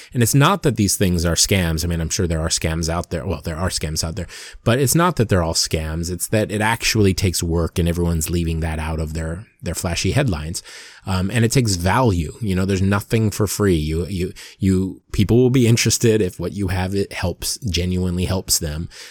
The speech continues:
Uh, or you can at least convince them that it does, but it's a lot easier to convince people that you can help them by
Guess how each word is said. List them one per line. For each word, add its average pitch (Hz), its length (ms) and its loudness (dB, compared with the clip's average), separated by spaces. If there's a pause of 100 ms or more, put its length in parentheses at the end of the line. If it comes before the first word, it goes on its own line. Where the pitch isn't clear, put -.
(140)
Uh, 85 260 0
or 101 240 4
you 90 180 4
can 87 200 0
at 80 120 -6
least 92 200 -2
convince 85 400 0
them 85 220 -4
that 80 120 -4
it 80 120 -6
does, 90 260 0
but 90 140 -4
it's 85 140 -4
a 87 40 0
lot 82 220 -4
easier 85 260 -4
to 80 60 -6
convince 92 320 -2
people 87 280 -4
that 82 140 -4
you 92 80 -6
can 87 160 -4
help 110 180 -2
them 98 160 0
by 95 220 -4